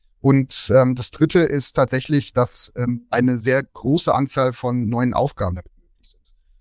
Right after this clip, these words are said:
Man redet da tatsächlich auch von emergenten Eigenschaften, weil diese Modelle nicht wie früher auf eine spezifische Aufgabe trainiert wurden,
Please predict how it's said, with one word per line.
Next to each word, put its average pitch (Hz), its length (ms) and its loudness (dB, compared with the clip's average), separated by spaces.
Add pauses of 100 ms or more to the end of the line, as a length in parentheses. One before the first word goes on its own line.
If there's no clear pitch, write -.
(140)
Man 120 140 2
redet 143 240 2
da 139 100 4
tatsächlich 135 500 -4
auch 127 120 2
von 123 300 -2
emergenten 143 720 -2
Eigenschaften, 165 800 0
weil 135 140 2
diese 131 180 -2
Modelle 127 520 0 (360)
nicht 160 280 2
wie 147 100 -2
früher 156 300 4
auf - 180 0
eine 156 160 0
spezifische 143 640 -2
Aufgabe 135 420 0
trainiert 127 400 0
wurden, 165 300 0